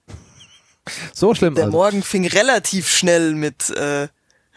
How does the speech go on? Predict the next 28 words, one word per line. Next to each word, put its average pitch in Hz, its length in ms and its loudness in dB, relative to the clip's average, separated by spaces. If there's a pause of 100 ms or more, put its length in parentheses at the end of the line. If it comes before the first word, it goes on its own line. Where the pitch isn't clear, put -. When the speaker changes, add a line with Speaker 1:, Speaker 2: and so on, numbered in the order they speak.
(360)
Speaker 1:
Getränk 170 380 2
an. 180 60 0
Speaker 2:
Getränken 156 420 -2
an. 120 320 -4
Speaker 1:
Ja, 214 640 2 (520)
gute 156 260 2
Auswärtsfahrten. 95 680 -4
Das 175 120 2
sind 156 120 0
immer 117 180 -2
gute 104 320 -4
Auswärtsfahrten. - 1160 -12
Ja, 95 200 2 (420)
also, 143 260 0 (320)
ja. 104 320 2 (500)
Wie 135 180 -6
gesagt, 151 200 2
gegen 165 160 -2
Leverkusen 180 600 2
glaube 170 240 2
ich - 80 -6
noch, 165 120 2
dass 160 220 0
wir 151 260 2
am 135 140 -4
ehesten 180 760 -4 (1500)
auch 143 180 -2
n-, 160 100 -8